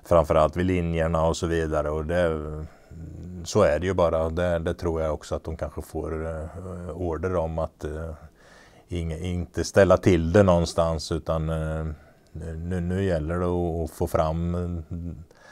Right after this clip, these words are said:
det där sista man, man har kvar då, så att, eh, det får hoppas att de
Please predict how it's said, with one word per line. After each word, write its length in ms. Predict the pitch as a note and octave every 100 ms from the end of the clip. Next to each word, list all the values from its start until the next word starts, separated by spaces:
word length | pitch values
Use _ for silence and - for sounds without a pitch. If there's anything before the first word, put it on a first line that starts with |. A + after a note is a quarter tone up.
| - -
det 100 | -
där 100 | C#3
sista 480 | A#2 C#3 A#2+ - G#2
man, 300 | G#2 G2+ F#2
man 140 | G2+ F2+
har 200 | F#2 F2
kvar 340 | - E2+ A2
då, 140 | G2
så 140 | F2 F#2+
att, 160 | -
eh, 60 | F2+ - _ _ _ - - _ -
det 120 | F2+
får 120 | -
hoppas 340 | F#2+ - - -
att 140 | -
de 200 | F#2+ F#2